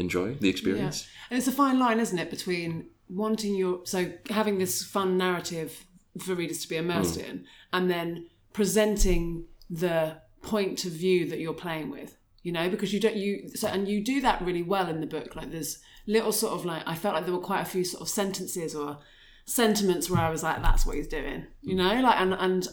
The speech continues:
Speaker 2: and, like, for, I mean, I can give some examples, but I'm not sure if I should. <laughs>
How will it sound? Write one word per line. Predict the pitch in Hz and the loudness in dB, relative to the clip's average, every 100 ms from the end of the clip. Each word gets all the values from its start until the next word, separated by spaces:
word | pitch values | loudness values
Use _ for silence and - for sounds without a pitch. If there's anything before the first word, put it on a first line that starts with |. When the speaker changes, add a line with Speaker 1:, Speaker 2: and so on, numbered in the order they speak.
| - | 0
Speaker 2:
and, | 185 180 175 165 - 180 | 0 0 -4 -8 -10 -8
like, | 165 - | -2 2
for, | 202 185 | 2 2
I | 175 | 2
mean, | 175 170 180 - - - | 2 2 0 -4 -10 0
I | 190 | 0
can | 190 185 | 2 2
give | 208 - | 2 0
some | 180 | -2
examples, | 170 170 160 151 147 | -4 -4 -4 -4 -8
but | 147 - | -6 -4
I'm | 160 165 | -2 -2
not | 165 | -4
sure | - 165 156 | -4 -4 -4
if | 147 156 | -4 -4
I | |
should. | 156 160 - - | -2 -4 -4 -4
<laughs> | - | -4